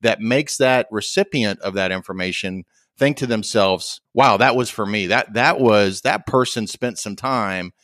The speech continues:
sending me this email, delivering me this message in social media," whatever the case may be.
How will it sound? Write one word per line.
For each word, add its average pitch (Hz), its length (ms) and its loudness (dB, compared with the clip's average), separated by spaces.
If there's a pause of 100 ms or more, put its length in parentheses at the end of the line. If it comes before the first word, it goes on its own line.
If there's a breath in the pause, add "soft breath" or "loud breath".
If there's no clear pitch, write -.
(200)
sending 131 400 0
me 117 160 4
this 110 240 0
email, 104 480 0
delivering 113 440 2
me 113 120 0
this 101 240 0
message 95 340 -2
in 95 80 -6
social 98 360 -4
media," 92 340 -2
whatever 98 320 2
the 95 100 -2
case 98 320 -6
may 92 140 -6
be. 90 340 -2